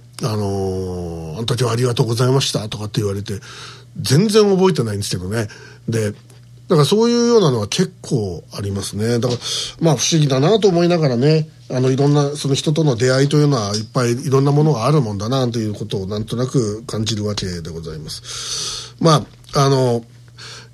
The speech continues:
自分の記憶が曖昧なんですよね。だから、その相手の方がそこまで正確に覚えてらっしゃるってことは確かに多分どっかで合ってるんだと思うんですよ。で、それがその、お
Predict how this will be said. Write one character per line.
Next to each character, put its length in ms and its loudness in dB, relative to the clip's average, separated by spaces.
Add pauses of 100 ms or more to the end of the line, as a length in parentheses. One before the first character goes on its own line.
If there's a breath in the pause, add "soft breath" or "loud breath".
自 180 4
分 220 4
の 100 2
記 160 0
憶 220 2
が 200 4
曖 120 2
昧 160 4
な 140 4
ん 20 4
で 60 0
す 40 -4
よ 60 -2
ね。 260 4
だ 140 2
か 120 4
ら、 100 -2 (260 loud breath)
そ 140 0
の 240 4 (100)
相 160 4
手 100 0
の 100 4
方 200 2
が 80 4
そ 140 0
こ 100 4
ま 80 6
で 120 4
正 220 4
確 220 2
に 220 6
覚 320 4
え 40 0
て 100 2
ら 100 6
っ 20 6
し 100 0
ゃ 60 4
る 60 2
っ 20 2
て 120 2
こ 120 2
と 60 2
は 80 0
確 220 2
か 80 2
に 100 2
多 100 4
分 160 4
ど 100 4
っ 60 0
か 140 0
で 40 -2
合 100 0
っ 80 0
て 120 2
る 80 2
ん 60 -2
だ 100 -4
と 80 -6
思 120 0
う 40 2
ん 40 -2
で 40 -4
す 80 -8
よ。 100 -10 (380 loud breath)
で、 500 2
そ 140 -2
れ 80 6
が 160 4
そ 140 2
の、 240 4
お 1400 -4